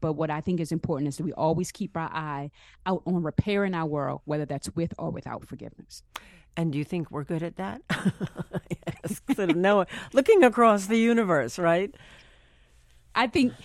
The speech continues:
Speaker 1: I think we're, we're, we're good at inventing stuff. Um, we're good at restoring roads after earthquakes.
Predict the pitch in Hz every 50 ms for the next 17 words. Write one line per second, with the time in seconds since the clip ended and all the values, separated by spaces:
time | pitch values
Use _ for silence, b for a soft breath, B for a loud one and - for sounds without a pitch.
0 | B B B B 208 220 - - 254 226 - - 208 226 220 - 208 214 226 220
1 | - - 196 226 226 185 202 214 196 190 180 175 175 175 151 214 240 247 - 339
2 | 277 285 285 - - 254 262 311 311 - - _ _ _ _ _ _ _ - 165
3 | 175 175 180 175 170 170 165 185 185 156 151 190 190 - - 175 175 165 - 165
4 | 180 180 - - 233 208 190 180 165 160 190 220 233 233 247 254 208 - - 202
5 | 196 - - 180 - - 220 254 - - - 247 233 247 262 - - -